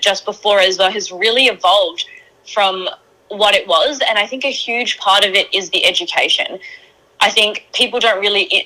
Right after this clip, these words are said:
realise what goes on behind the sport and what the sport's really about. And also the welfare of the greyhounds are massive. And I've been to a few kennels,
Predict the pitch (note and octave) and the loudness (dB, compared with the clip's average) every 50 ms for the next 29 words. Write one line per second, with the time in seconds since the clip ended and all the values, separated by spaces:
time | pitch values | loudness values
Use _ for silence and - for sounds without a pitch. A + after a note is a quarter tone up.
0 | - F#3 F3 G3+ G#3 G3+ G3+ F#3+ F#3+ F#3+ F#3 E3 F3 F#3+ G3 F#3 F#3+ - G3+ F#3+ | -4 -4 -2 0 2 4 4 4 4 2 0 -2 0 0 0 0 0 0 -2 -2
1 | F#3+ F#3+ G3 G3+ G#3 G#3 G3 G#3+ G#3 G3+ G3+ G3+ G3 - - - A3 G3+ G3 G3 | 0 0 -2 -2 -2 -2 -2 -2 -2 -2 -2 -4 -6 -8 -6 -4 -2 0 2 2
2 | G3+ G3+ G3+ G3 F#3 F#3 F#3+ F#3+ - - - - - G3 E3+ - - F3 F3+ F#3+ | 2 4 4 2 2 0 -2 -6 -8 -8 -12 -8 -6 -6 -6 -6 -8 -8 -6 -4
3 | G3+ G3 F#3+ F#3+ F#3 F3+ F3+ F3 F3+ F3+ F3 - - F#3 F3+ G3 A3 A#3 - D#4 | -2 0 0 0 2 4 4 4 6 4 4 2 -2 -4 -4 -4 -4 -4 -2 -4
4 | D#4 - C4+ A#3 G3+ F3+ F3+ F#3+ G3 G#3 G3+ - - A3 G#3 G#3 - - - - | -2 -2 -2 -2 0 0 2 2 2 0 -2 -2 0 2 4 4 4 2 -2 -6
5 | G#3+ - - - F3+ G3 F#3+ G3+ F#3 F#3 F#3+ F#3+ G3+ - - - - - - - | -6 -2 0 0 0 0 0 -2 0 0 0 -2 -4 -8 -18 -20 -20 -20 -20 -20
6 | _ _ _ - G3+ G#3 G3+ G3 G3 - - - F#3 G3 F#3+ F#3 F3 F3 F#3+ F#3+ | _ _ _ 0 2 2 4 4 2 0 -2 -6 -12 -12 -6 -2 -2 -2 -2 -2
7 | - G3+ F3+ F#3 F3 F#3 F3+ F3+ F3+ - _ - _ _ _ _ _ - G#3 A3 | -2 -2 -2 -2 0 -2 -2 -2 -4 -10 _ -20 _ _ _ _ _ -4 -2 -2
8 | A3 B3 A3+ - A#3 G#3+ G#3 G#3 - A3+ A3 - - A#3+ G#3 G#3 G#3 G3+ G#3 G#3 | -2 -2 -4 -4 -4 -4 -4 -4 -4 -4 -4 -2 0 0 0 0 0 -2 -2 -4
9 | G#3 F#3 | -4 -4